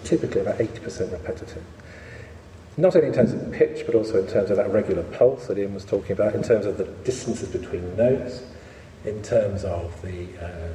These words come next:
the timbres that are used, in terms of the dynamics that are used. And so the internal meaning of music is in the repetition. Not only the repetition of pitches, but the repetition of differences, the repetition of ratios, and so on.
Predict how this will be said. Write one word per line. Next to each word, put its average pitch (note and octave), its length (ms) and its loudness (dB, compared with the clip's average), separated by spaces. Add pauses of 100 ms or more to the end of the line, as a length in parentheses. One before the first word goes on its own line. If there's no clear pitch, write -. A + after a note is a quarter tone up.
the - 100 -6
timbres B2+ 640 0
that B2 120 0
are A#2+ 40 2
used, A#2+ 420 4
in - 100 -8
terms F#2+ 280 -8
of F2+ 120 -10
the E2+ 80 -8
dynamics G2 640 -2
that - 120 -10
are F#2 100 -8
used. F2+ 280 -10 (760)
And C3 120 2
so F3 140 6
the D3+ 120 0
internal E3+ 500 4
meaning C3 360 6
of A#2 80 4
music B2 460 4 (680)
is B2+ 200 2
in B2+ 260 4
the A#2+ 80 4
repetition. - 600 -2 (420)
Not D#3 200 4
only C#3+ 160 8
the A2+ 60 10
repetition A2 460 2
of F#2 120 -2
pitches, - 380 2
but - 120 2
the G#2+ 60 2
repetition - 440 -2
of F#2 100 -6
differences, - 580 -4
the F#2+ 80 -10
repetition - 520 -8
of F2 120 -8
ratios, F2+ 580 -4 (160)
and E2 80 -16
so - 180 -8
on. E2+ 120 -10